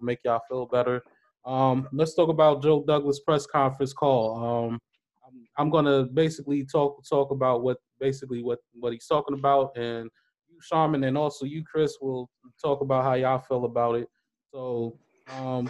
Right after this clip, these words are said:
basically, he talked about the offensive lineman and why he signed Greg, uh, Greg Van Roten and the other guys like Connor and George Fant. He was just saying they could play more than, uh, one position, and, and also they, they could be, you know,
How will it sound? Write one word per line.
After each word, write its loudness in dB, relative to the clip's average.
basically, 0
he -12
talked 2
about 0
the -4
offensive -2
lineman 0
and -4
why 2
he -20
signed 0
Greg, -2
uh, -6
Greg 0
Van -6
Roten -2
and -6
the -6
other 0
guys 0
like -8
Connor -2
and -8
George -6
Fant. -6
He -20
was -20
just -20
saying -2
they 0
could -10
play 2
more 0
than, -2
uh, -2
one -8
position, -2
and, -20
and 0
also -2
they, -2
they -2
could -6
be, -6
you -6
know, -2